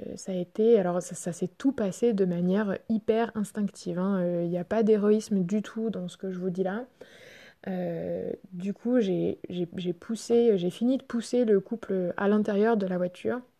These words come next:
où il y avait aussi mon ami, donc toutes les portes étaient fermées. J'ai fermé la porte et je me suis retrouvée, euh, face à face avec ce type et qui, qui était, qui était fou, clairement, euh, qui avait du, du sang qui lui avait giclé dessus et tout, et, et qui était avec son marteau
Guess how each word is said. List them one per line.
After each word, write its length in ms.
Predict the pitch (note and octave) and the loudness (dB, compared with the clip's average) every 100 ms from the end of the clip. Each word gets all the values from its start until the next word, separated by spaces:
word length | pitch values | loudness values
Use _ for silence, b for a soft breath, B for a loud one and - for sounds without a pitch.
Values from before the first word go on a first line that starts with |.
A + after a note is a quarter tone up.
| _ _ _ _ _ - | _ _ _ _ _ -8
où 60 | G3 | -2
il 60 | |
y 40 | F#3+ | 2
avait 120 | G3 | 4
aussi 180 | G3 A3 | 2 0
mon 140 | G3+ | 0
ami, 240 | F3+ F#3 A3+ | 2 4 4
donc 140 | G3+ | 2
toutes 120 | - | 0
les 80 | G3+ | 0
portes 220 | G#3+ - | 0 -6
étaient 120 | G3+ | -10
fermées. 240 | F#3 F#3+ G3+ | -6 -2 -2
J'ai 120 | G3+ | -2
fermé 200 | G3 G#3 | -2 -2
la 120 | A3 | 0
porte 300 | - A3 - | 0 -4 -4
et 40 | G3+ | -6
je 100 | F#3+ | -6
me 60 | |
suis 140 | F3+ F#3 | -6 -8
retrouvée, 440 | - G#3 G3+ A3+ B B B B | -4 0 2 0 B B B B
euh, 80 | F3+ | -6
face 280 | E3+ A3+ A3+ | 0 0 0
à 80 | G3 | -4
face 280 | - A3 G#3 | -2 -2 -2
avec 240 | F#3 F3+ | -4 -4
ce 100 | - | -6
type 380 | F#3+ - B3 - - b b b - | -6 -2 -2 -2 -20 b b b -4
et 280 | G3+ G3 F#3+ - | 0 0 -2 -14
qui, 160 | - _ | -20 _
qui 120 | - | -8
était, 200 | G3 G3 - - | -6 -6 -8 -10
qui 80 | |
était 160 | F#3 D#3+ | -8 -8
fou, 360 | - - C#4+ D#4+ - - | -6 0 2 0 -8 -6
clairement, 480 | - F3+ F#3 A3+ D4 B B B B - | -2 2 2 0 -4 B B B B -4
euh, 540 | F#3 F3 F3 F3+ E3 | -2 0 0 -2 -2
qui 140 | E3+ E3+ | -4 -6
avait 160 | E3 | -4
du, 260 | E3+ E3+ E3+ | -4 -2 -4
du 140 | D#3+ | -4
sang 220 | E3 G3 G3 | -6 -4 -4
qui 180 | - | -4
lui 60 | F3 | -4
avait 120 | E3 | -2
giclé 300 | F3 F#3 - | -2 -4 -4
dessus 240 | F#3 - G3 | -8 -4 -6
et 60 | |
tout, 220 | - C4 | -4 0
et, 160 | D4 - | 0 0
et 80 | - | -2
qui 80 | F#3 | -2
était 140 | G3+ | 2
avec 180 | B3 F#3 | 2 0
son 160 | - F#3+ | -2 -6
marteau 560 | F3+ - A#3 B3+ C#4+ | -6 -4 2 4 4